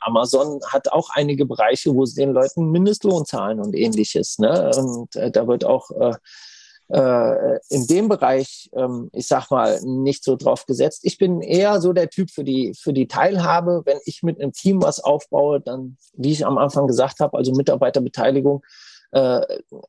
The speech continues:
haben die auf jeden Fall, äh, da auch was verdient. Und da finde ich diese Unternehmer toll. Die Se-, Geschichten gibt's leider sehr selten, ähm, äh, wenn so Unternehmer ihr ganzes Unternehmen dann, äh,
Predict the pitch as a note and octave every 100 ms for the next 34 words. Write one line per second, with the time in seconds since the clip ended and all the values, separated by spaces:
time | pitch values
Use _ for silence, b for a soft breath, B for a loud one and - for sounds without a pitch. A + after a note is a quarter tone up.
0 | _ _ _ - A#2 C#3+ D3+ D#3 C#3+ D3
1 | D3 D#3+ C3+ C3+ C3 B2 - C3+ B2 A2
2 | - B2 C#3+ - B2 - A2+ E3+ D3 A#2
3 | - B2 C#3+ G#3 A3+ G3+ F#3 F3+ D#3+ D#3
4 | D#3 C#3+ D#3+ F#3 F#3+ F3+ D#3+ - D#3+ E3
5 | E3+ D#3+ - D3 C3+ D#3+ E3 - C#3 -
6 | G3 - E3 D#3+ - - - - D#2+ F2+
7 | B2 D3+ C#3 C#3 C3+ C#3 D#3+ F3 D#3 b
8 | b b - C#3+ C#3 C#3+ C#3+ - C#3 C3
9 | C3 D3 C3+ C#3 C#3+ C#3+ D3+ D3+ C3+ C#3
10 | C3+ C3 - C#3 C#3+ D3 - C#3+ C3 C#3
11 | D3 C#3+ B2+ B2+ B2+